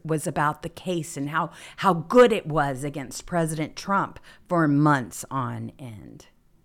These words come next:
This is a victory as far as I'm concerned. I really am. And it's,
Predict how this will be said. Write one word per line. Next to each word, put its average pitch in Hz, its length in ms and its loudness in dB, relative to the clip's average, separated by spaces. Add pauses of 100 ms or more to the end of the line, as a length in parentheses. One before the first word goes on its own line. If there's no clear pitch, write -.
(220)
This 294 120 0
is 247 80 0
a 214 60 0
victory 151 580 -8
as - 120 -12
far 127 220 -8
as 123 140 -6
I'm 127 180 -6
concerned. 117 800 -14 (720)
I 170 80 -2
really 175 380 2
am. 131 380 -6
And 170 140 2
it's, 170 240 -2